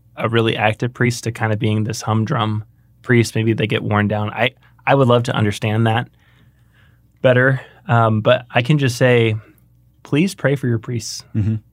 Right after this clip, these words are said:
Speaker 1: Um, because, you know, your prayers make us better priests.
Speaker 2: There you have it. Rating on the guacamole.
Speaker 1: I am going to give this guacamole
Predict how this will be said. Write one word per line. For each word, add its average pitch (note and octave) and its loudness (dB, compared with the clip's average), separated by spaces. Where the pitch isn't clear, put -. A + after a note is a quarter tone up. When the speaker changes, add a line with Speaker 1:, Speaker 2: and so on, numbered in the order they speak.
Speaker 1:
Um, A2 -4
because, A#2 -2
you D3 -2
know, A2+ 0
your D3 2
prayers C3 0
make A#2 2
us B2 0
better A2 0
priests. - -6
Speaker 2:
There F#2 -6
you F2 -8
have G2 -10
it. F#2+ -16
Rating C#3+ 4
on C#3 6
the C#3 6
guacamole. A#2+ 2
Speaker 1:
I C#3+ -2
am F#3 -2
going D3+ -2
to D#3 -8
give A#2+ 2
this B2 -4
guacamole A2+ -4